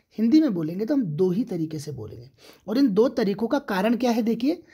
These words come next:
पहला तरीका क्या है कि "मम्मी खाना बना रही थी", तो इसमें प्रधानता किसको दे रखी है, मम्मी को दे रखी है। और दूसरे में क्या दे रखी है हमने, किसको प्रधानता दे रखी है,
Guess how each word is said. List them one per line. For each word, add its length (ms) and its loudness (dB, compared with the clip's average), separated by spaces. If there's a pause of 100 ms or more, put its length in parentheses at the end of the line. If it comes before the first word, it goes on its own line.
(420)
पहला 240 4
तरीका 340 0
क्या 160 -4
है 60 -2
कि 100 -2
"मम्मी 420 4
खाना 320 0
बना 200 -2
रही 160 -4
थी", 100 -8
तो 80 -6
इसमें 380 -2
प्रधानता 500 2
किसको 280 -2
दे 100 2
रखी 200 2
है, 60 4
मम्मी 340 4
को 140 4
दे 120 0
रखी 220 -6
है। 80 -14 (440)
और 100 -2
दूसरे 440 2
में 120 6
क्या 160 2
दे 120 4
रखी 200 0
है 40 4
हमने, 200 2
किसको 340 -2
प्रधानता 520 0
दे 180 -2
रखी 180 0
है, 140 2